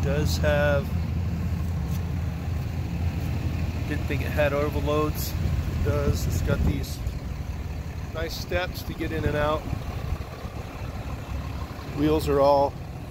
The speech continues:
great shape, not curved, not bent, not scratched. Interior wise as well on the driver's side. Very good.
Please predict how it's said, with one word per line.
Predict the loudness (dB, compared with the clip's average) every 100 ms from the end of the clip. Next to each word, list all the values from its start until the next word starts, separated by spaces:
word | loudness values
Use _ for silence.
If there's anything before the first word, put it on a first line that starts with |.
| -8 -6
great | 0 0 0
shape, | 0 0 0
not | 0 -2 -2
curved, | 0 0 -2
not | -2 -4
bent, | -4 -4 -4
not | -4 -4
scratched. | -2 0 0 -2 -6 -8 -10 -10 -8 -8 -8 -8 -8 -8 -8 -8 -8 -8 -8 -8 -8 -8 -6 -4
Interior | -4 -2 0 2 4
wise | 4 4 0 -4
as | -6
well | 0 0
on | 0
the | -2
driver's | -2 0 0 0
side. | 0 2 2 -2 -6 -6 -6 -4 -4 -6 -6 -6 -4 -4 -4 -6 -6 -6 -4 -4 -4 -4 -6 -6 -4 -4 -2 -2
Very | 0 0
good. | 0 2 4 4 0